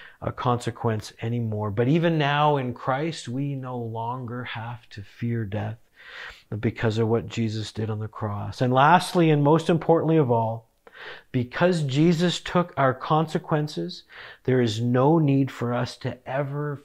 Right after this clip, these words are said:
fear eternal separation from God.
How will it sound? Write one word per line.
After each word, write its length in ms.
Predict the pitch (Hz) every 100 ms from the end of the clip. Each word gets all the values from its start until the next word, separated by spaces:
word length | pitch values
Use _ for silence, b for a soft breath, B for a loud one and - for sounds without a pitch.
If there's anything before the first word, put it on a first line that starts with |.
| _
fear 520 | 131 123 123 123 123 113
eternal 560 | - - 123 123 127
separation 1000 | - - 123 - 120 113 110 - 101 104 - B B B _
from 320 | - 110 104
God. 440 | 107 107 107 107